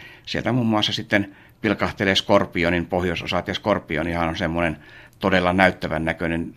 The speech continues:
tähdistö, jos sen pääsee tuolta jostain vaikka Välimeren seutuvilta katsomaan pimeässä. Siellä on paljon kirkkaita tähtiä, ja kun sen kerran sieltä on löytänyt, niin sen kyllä tunnistaa, mutta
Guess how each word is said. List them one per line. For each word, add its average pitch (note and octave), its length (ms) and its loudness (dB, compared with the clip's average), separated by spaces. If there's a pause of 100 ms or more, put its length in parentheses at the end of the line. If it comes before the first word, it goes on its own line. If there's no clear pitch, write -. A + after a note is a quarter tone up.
(120)
tähdistö, F2+ 420 0
jos F2 160 -4
sen F#2 140 -2
pääsee E2+ 340 2
tuolta E2 220 -8
jostain E2+ 340 -6
vaikka F#2 220 -4
Välimeren E2+ 460 -2
seutuvilta D#2+ 520 -6
katsomaan E2 520 -6 (560)
pimeässä. F#2 380 2
Siellä F#2+ 200 -2
on C3+ 80 0
paljon G2+ 220 0
kirkkaita F2+ 460 -2
tähtiä, F#2 460 -2
ja F#2 120 -2 (480)
kun A2 120 0
sen A2+ 140 2
kerran A#2 300 2
sieltä G#2+ 280 0
on G2+ 80 0
löytänyt, F#2+ 400 -2
niin G2+ 120 -4
sen G2+ 140 -4
kyllä F2 200 -4
tunnistaa, F2 500 -4
mutta F#2 300 -2